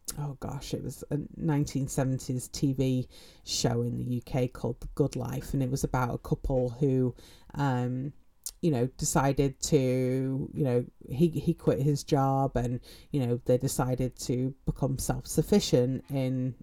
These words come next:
their backyard. Um, and it's, you know, one of the things that inspired me when I was younger, but there was, there was a, an episode where, um, things were not okay. And, you know, the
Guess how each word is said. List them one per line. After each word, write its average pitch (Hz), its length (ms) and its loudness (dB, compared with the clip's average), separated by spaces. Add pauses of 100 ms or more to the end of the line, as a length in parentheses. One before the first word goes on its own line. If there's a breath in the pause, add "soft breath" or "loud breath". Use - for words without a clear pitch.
their 135 220 2
backyard. 131 640 2 (460 loud breath)
Um, 120 360 0
and 139 140 -2
it's, - 500 -8
you 349 60 2
know, 175 140 8
one 185 160 4
of 185 40 4
the 185 60 4
things 165 300 2
that 120 140 2
inspired 131 500 0
me 127 160 -2
when 123 80 -2
I 127 80 0
was 135 160 0
younger, 147 320 2
but 139 180 0
there 151 100 4
was, 147 280 2
there 151 120 -2
was 151 140 0
a, 123 340 0
an 147 120 0
episode 160 640 2
where, 123 400 0 (380 loud breath)
um, 123 320 -2
things 185 340 4
were 165 140 6
not 147 260 4
okay. 123 640 -2 (180)
And, 127 500 -2 (300)
you - 260 -8
know, 131 300 -4 (140)
the 143 420 -6